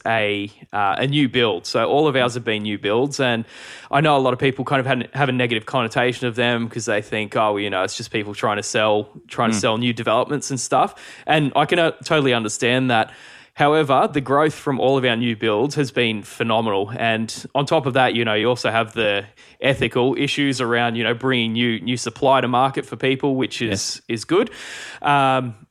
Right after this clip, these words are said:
Speaker 1: and yeah, a few, few other things as well. Like I can also write off the depreciation, um, a lot quicker off a new build than something that's a bit older. So that was very helpful considering that my income was growing pretty quickly.
Speaker 2: Yeah, absolutely. Yeah, you've stuck it to those who think that new builds don't work and you pay over,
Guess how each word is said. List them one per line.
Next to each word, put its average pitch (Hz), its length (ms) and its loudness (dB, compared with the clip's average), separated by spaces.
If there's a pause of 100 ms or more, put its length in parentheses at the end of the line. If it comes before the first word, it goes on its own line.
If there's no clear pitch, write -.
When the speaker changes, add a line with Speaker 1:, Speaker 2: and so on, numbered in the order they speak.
(120)
Speaker 1:
and 139 280 0
yeah, 139 200 4
a 131 40 -2
few, 160 300 0
few 160 180 0
other 139 140 2
things 127 320 -2
as 113 140 -10
well. 123 260 2
Like 117 220 -2
I 117 40 -2
can 127 140 -4
also 127 220 0
write 110 260 2
off 110 220 -2
the 104 280 0
depreciation, 120 880 -2 (180)
um, 107 200 -4
a 104 40 0
lot 110 180 0
quicker 127 260 -2
off 113 120 -2
a 117 40 -6
new 113 160 -2
build 110 360 -2
than 104 160 -6
something 107 240 -4
that's 101 160 -8
a 117 40 -8
bit 107 120 -4
older. 110 440 2
So 110 200 -4
that 110 160 0
was - 340 -8 (120)
very 123 340 0
helpful 110 460 -4
considering 113 460 -4
that 98 60 -6
my 92 140 -2
income 101 320 -6
was 95 100 -10
growing 101 380 -4
pretty 104 320 -10
quickly. - 520 -10 (120)
Speaker 2:
Yeah, 117 200 4
absolutely. 117 440 0
Yeah, 123 180 4
you've 117 180 2
stuck 151 300 2
it 139 80 0
to 135 100 2
those 123 300 4
who 123 140 2
think 127 320 0
that 117 260 2
new 127 180 4
builds 127 440 2
don't 120 260 2
work 123 340 2
and 117 140 0
you 110 100 0
pay 127 320 2
over, 135 240 4